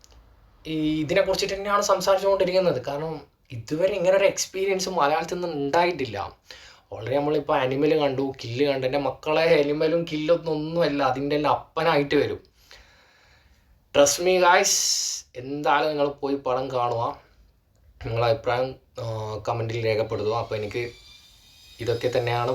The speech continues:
പറയാനുള്ളത്. കാരണം ഇതെൻ്റെ ഫസ്റ്റ് റിവ്യൂ ആണ്. ക-, ഇതിന് മുന്നേ ഞാൻ റിവ്യൂ ചെയ്തിട്ടുണ്ട്. ഇതിന് മുന്നേ, ഏ, ഫസ്റ്റ് ഞാൻ ഒരു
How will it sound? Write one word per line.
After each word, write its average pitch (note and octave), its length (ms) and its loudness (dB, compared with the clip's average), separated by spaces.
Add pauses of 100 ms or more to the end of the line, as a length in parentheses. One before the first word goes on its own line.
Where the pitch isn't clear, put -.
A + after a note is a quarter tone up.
പറയാനുള്ളത്. A#2 400 0
കാരണം A2+ 260 0 (840)
ഇതെൻ്റെ D3 340 4 (200)
ഫസ്റ്റ് D#3+ 520 4
റിവ്യൂ D#3+ 260 -2 (120)
ആണ്. A2+ 120 -6 (460)
ക-, - 160 -6
ഇതിന് D3+ 220 2
മുന്നേ D#3 240 2
ഞാൻ F3 180 4
റിവ്യൂ D#3 220 -2
ചെയ്തിട്ടുണ്ട്. D3+ 420 -2
ഇതിന് C#3 300 -2 (100)
മുന്നേ, C#3+ 320 2 (220)
ഏ, - 20 -4 (120)
ഫസ്റ്റ് - 460 -2
ഞാൻ D3 260 0
ഒരു C3 300 -4